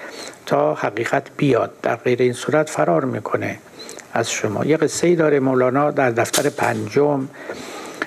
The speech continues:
ام، از یک حیث به بحث ما مربوطه، بد نیست بگم. می‌گوید که <clears throat> کسی بود مدت‌ها، ام، ام،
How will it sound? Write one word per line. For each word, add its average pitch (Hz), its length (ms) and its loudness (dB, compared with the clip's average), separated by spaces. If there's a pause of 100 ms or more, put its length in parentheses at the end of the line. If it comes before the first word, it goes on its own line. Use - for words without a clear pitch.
(160)
ام، 131 560 0
از - 260 2
یک 160 300 2
حیث 120 440 0
به 117 420 2
بحث - 360 -2
ما 120 180 0
مربوطه، 110 640 -2
بد 127 300 0
نیست 127 220 -6
بگم. 123 300 2
می‌گوید 151 480 2
که 143 280 2 (580)
<clears throat> - 600 -16
کسی 190 300 0
بود 135 300 0 (760)
مدت‌ها، 139 680 0 (180)
ام، - 80 0
ام، 120 380 0